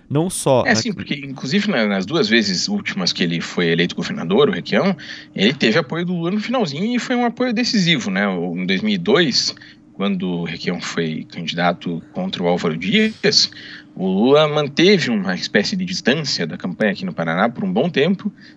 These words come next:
Speaker 2: e no final acabou a cam-, a campanha do Requião, dando apoio pra ele, e foi decisivo pro Requião ter um pouquinho de vantagem sobre o Álvaro e ganhar aquela
Speaker 1: Uhum.
Speaker 2: eleição. E em
Speaker 1: Isso.
Speaker 2: dois mil e seis foi mais ainda, a disputa contra os Marias estava apertadíssima.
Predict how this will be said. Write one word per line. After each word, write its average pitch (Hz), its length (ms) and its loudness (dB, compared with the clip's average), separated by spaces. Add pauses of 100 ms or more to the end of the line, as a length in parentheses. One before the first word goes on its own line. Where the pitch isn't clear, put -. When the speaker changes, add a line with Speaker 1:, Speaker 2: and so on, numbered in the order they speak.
(260)
Speaker 2:
e 131 80 0
no 143 80 2
final 139 340 4
acabou 147 380 2
a 151 100 -2
cam-, 147 220 -10
a 98 340 2
campanha 95 380 -4
do 87 100 -6
Requião, 95 560 -2
dando 90 220 -2
apoio 87 260 -2
pra 87 160 -4
ele, 165 380 2 (340)
e 147 120 -2
foi 202 200 4
decisivo 196 640 2
pro 190 300 0
Requião 127 640 -2 (260)
ter 147 100 2
um 165 120 0
pouquinho 208 420 2
de 175 60 0
vantagem 131 360 2
sobre 120 300 -4
o 104 100 0
Álvaro 131 360 0
e 135 80 -4
ganhar 131 240 0
aquela 135 160 0
Speaker 1:
Uhum. 127 40 2
Speaker 2:
eleição. 135 300 -2 (600)
E 131 80 2
em - 20 4
Speaker 1:
Isso. 254 120 2
Speaker 2:
dois 170 140 4
mil 143 120 0
e 110 40 0
seis 220 300 2
foi 190 160 0
mais 202 380 2
ainda, 104 480 0
a 85 80 -2
disputa 127 440 -6
contra 107 240 -4
os 98 60 -2
Marias 98 320 -2
estava 107 200 -2
apertadíssima. 190 840 0